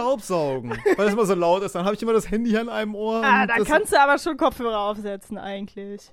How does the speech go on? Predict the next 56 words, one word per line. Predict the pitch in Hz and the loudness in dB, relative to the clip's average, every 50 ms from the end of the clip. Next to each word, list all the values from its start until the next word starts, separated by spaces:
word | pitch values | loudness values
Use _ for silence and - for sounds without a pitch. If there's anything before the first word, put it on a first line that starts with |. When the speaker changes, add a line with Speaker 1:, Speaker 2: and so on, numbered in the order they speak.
| - - | -20 -20
Speaker 1:
Ja, | 120 117 120 123 127 127 127 127 135 | -16 -14 -12 -10 -10 -8 -10 -10 -10
aber | 139 135 127 | -10 -10 -10
die | 123 | -10
sind | 117 143 147 | -12 -12 -14
dann | 160 147 | -12 -12
manchmal | 143 135 - 131 117 | -12 -12 -12 -12 -12
leer | 113 113 120 127 127 131 131 | -10 -10 -10 -10 -12 -12 -12
oder | 120 120 120 | -12 -12 -12
irgendwie | 127 113 120 113 117 | -12 -12 -12 -12 -14
sowas. | 110 113 113 113 117 113 - | -14 -14 -12 -12 -12 -12 -12
Oder | 120 123 | -14 -14
ich | 123 - | -14 -14
find | - 151 156 160 | -12 -14 -12 -12
die | 151 | -12
dann | 131 120 120 | -12 -10 -10
nicht. | 120 120 120 120 - - _ - | -10 -10 -12 -14 -16 -18 _ -6
Speaker 2:
Mhm. | 247 254 240 233 226 240 | -4 -2 0 0 0 0
Speaker 1:
Weil | 311 | -2
das | 185 190 | -2 -4
ist | - | -4
der | 247 214 | -4 -4
Nachteil | 185 196 214 - - 190 160 | -4 -4 -6 -6 -6 -6 -6
an | 143 151 | -6 -8
diesen | 139 127 135 | -10 -10 -12
scheiß | 131 - 143 147 139 - - | -12 -10 -8 -10 -10 -10 -12
kabellosen | - 139 135 131 123 123 120 131 143 143 113 139 117 | -14 -14 -12 -12 -10 -10 -10 -8 -10 -10 -10 -10 -10
Dingern. | 151 143 135 127 123 139 | -8 -8 -8 -8 -8 -10
Ey, | 151 | -10
die | 160 | -12
gehen | 165 196 233 | -12 -14 -14
immer | 269 233 190 | -14 -12 -8
verloren. | - 208 226 226 226 226 | -6 -4 -4 -4 -4 -4
Speaker 2:
Ah. | 226 220 220 214 214 208 - - _ _ _ _ _ _ - | -4 -4 -4 -4 -6 -8 -12 -20 _ _ _ _ _ _ -8
Ich | 262 262 - | -8 -6 -4
bin | 349 302 | -2 2
letztens | 311 349 - - 370 294 | 2 2 0 0 -6 -4
aus | - 277 - | -4 -2 -2
dem | 294 269 | 0 2
Haus | 240 254 381 - | 2 2 0 0
gegangen | - 320 240 240 240 262 302 | -4 -6 -4 -2 -4 -2 -2
und | 302 277 277 | -4 -4 -4
hatte | 277 247 247 | -6 -6 -4
halt | 262 - - | -6 -6 -6
meine | 240 247 226 214 - | -8 -10 -10 -8 -4
AirPod-Hülle | 247 277 - - - 294 285 - - - _ _ _ _ - 277 285 277 294 330 349 - | -4 -6 -4 -4 -4 -4 -4 -6 -12 -20 _ _ _ _ -4 -2 -2 0 -2 -2 -6 -4
dabei. | - 254 240 202 220 214 220 254 294 359 427 _ _ _ _ - | -2 -2 -2 0 0 0 0 -2 -4 -6 -8 _ _ _ _ -18
Speaker 1:
Ah, | - 135 - 113 - | -14 -14 -12 -8 -4
Speaker 2:
Und | 269 277 | 0 0
da | 254 | 4
Speaker 1:
war | 254 | 4
Speaker 2:
waren | 254 | 4
Speaker 1:
nichts | 247 | 2
Speaker 2:
einfach | 240 240 - | 2 0 -2
Speaker 1:
drin. | 240 226 | -2 -2
Speaker 2:
keine | 277 240 233 | -4 -2 -2
AirPods | 226 - - - 302 226 | -4 -4 -2 -4 -6 -6